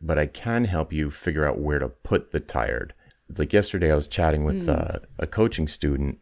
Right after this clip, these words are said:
Speaker 1: who's doing something really hard. So the details don't matter, but it's really hard. And of course, he's like, he's like, "Ugh," you know, he's sort of,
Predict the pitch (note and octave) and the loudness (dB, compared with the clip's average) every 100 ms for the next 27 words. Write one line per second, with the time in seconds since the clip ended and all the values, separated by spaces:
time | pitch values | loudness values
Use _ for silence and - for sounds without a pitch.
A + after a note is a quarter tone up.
0 | - - E2 D2+ G2 G2+ - F#2+ G2 E2 | -12 -4 -4 0 2 2 2 2 2 2
1 | D2 D#2+ D#2+ D#2 D2 C#2 C2+ - - - | 0 2 4 4 0 -2 -4 -4 -8 -16
2 | _ _ - E2 D2 G#2 A2+ G2 E2 D2 | _ _ -2 -2 2 2 4 2 2 0
3 | C#2+ C#2 C2+ C2 C#2+ C2+ D2 D2+ D2+ C#2+ | 0 0 0 -2 -4 -6 -6 0 2 2
4 | C#2 A#1+ A1 - - D2+ C#2 C#2+ - - | 0 0 -2 -6 -6 -4 -2 -4 -8 -16
5 | - - - - C#3+ - D2+ D2+ - - | -20 -20 -8 -4 -4 0 2 2 -2 -10
6 | D#2 E2 D2+ C2 G#1+ - _ _ _ - | -8 -6 -2 -2 -4 -8 _ _ _ -12
7 | F2 F2 - E2 F2+ E2+ D2 - E2+ C#2+ | -8 -8 -6 -4 -2 -4 -6 -6 -6 -4
8 | D2 - D#2 D2 | -4 0 0 0